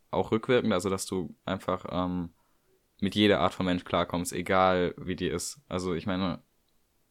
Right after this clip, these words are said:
ja, nee, ich würd sagen, ich komme auf jeden Fall nicht mit jeder Art von Mensch klar. Ich bin, äh, ich glaub, ich eck relativ oft an und ich bin, äh, frech und, und, <laughs> und, und, ähm, keine Ahnung,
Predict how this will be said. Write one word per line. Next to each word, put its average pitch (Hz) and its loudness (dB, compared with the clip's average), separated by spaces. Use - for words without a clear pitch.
ja, 95 2
nee, 95 -2
ich 92 -6
würd 104 0
sagen, 98 0
ich 92 -6
komme 101 0
auf 95 -4
jeden 98 -2
Fall 101 -4
nicht 98 -6
mit 98 -4
jeder 90 -2
Art 87 -2
von 90 -4
Mensch 98 -2
klar. 107 0
Ich - -8
bin, 92 -2
äh, 87 -2
ich - -14
glaub, 95 0
ich - -6
eck - -4
relativ 95 0
oft 80 -4
an 110 2
und 87 -2
ich - -10
bin, 87 -2
äh, 87 -2
frech - 0
und, 90 0
und, 92 0
<laughs> 139 -4
und, 101 2
und, 101 2
ähm, 95 0
keine 113 -2
Ahnung, 107 2